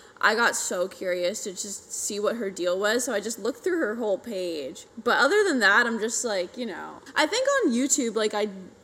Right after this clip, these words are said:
I do try to use the YouTube channel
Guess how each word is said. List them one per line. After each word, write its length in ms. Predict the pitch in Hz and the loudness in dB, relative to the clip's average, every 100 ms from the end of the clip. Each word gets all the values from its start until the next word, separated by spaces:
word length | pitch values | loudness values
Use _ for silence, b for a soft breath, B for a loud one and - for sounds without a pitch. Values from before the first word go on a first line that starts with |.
| - | -2
I 120 | 214 | -2
do 520 | 226 247 285 311 302 - | 0 0 0 0 -2 -4
try 220 | 294 247 | -2 -2
to 60 | |
use 760 | 233 214 220 220 208 214 - - - - - | -2 -4 -2 -2 -2 -4 -6 -6 -12 -14 -8
the 160 | 233 | -6
YouTube 760 | 214 208 202 233 196 185 180 - - - | -4 -4 -6 -4 -2 -2 -6 -10 -20 -16
channel 720 | - 220 180 175 160 156 165 | -12 -8 -6 -6 -6 -8 -10